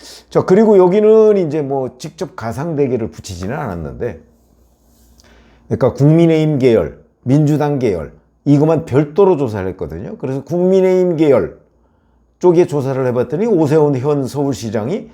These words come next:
십팔 점 칠 퍼센트로 일 위, 나경원 국민의힘 의원이 십육 점 영 퍼센트, 이준석 개혁신당 대표가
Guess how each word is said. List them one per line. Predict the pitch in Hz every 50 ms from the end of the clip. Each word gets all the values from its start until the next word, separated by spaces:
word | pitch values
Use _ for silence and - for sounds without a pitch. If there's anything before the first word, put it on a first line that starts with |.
| _ _ _
십팔 | - - - _ - - 185 185 151 -
점 | - 175 165 160
칠 | - - 160 160 160 -
퍼센트로 | 143 143 110 120 113 104 - - 143 208 226 - - - _ _ _ _ _ _ _ _ _ _ _ _ -
일 | - 196 165
위, | 143 110 82 73 - _ _ _ _ _ _ _ _ _ _ -
나경원 | - 120 113 123 123 120 170 190 202 196 190 190 190 185 185 180 - _ _ _ _ _
국민의힘 | - - 139 143 151 147 143 143 139 135
의원이 | 135 131 127 127 123 143 208 - - - _
십육 | _ - - 202 196 190 185 185 180 165 165 - - -
점 | 190 185 180 156
영 | 143 131 123 113 -
퍼센트, | - 110 90 95 82 76 76 - - 76 80
이준석 | - 147 165 170 143 165 180 175 151 175 170 - -
개혁신당 | - 123 131 131 127 - - 143 131 117 127 123 117 110
대표가 | 113 113 - 110 110 127 185 214 233 -